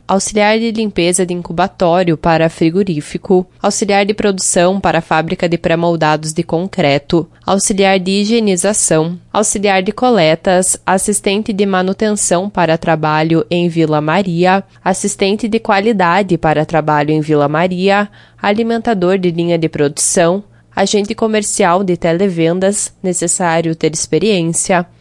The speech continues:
casal da avicultura de corte, casal para trabalho em pecuária, gado leiteiro e tambo de leite, casal para granja de suinocultura, cozinheira,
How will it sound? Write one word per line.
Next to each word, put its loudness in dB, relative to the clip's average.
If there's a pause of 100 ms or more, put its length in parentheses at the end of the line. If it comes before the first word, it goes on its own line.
(220)
casal 2
da 2
avicultura -2
de -2
corte, -2 (220)
casal 2
para 0
trabalho 0
em 0
pecuária, 0
gado 0
leiteiro 0
e 0
tambo -2
de 0
leite, 0 (220)
casal 0
para 0
granja 0
de -6
suinocultura, 0 (120)
cozinheira, 0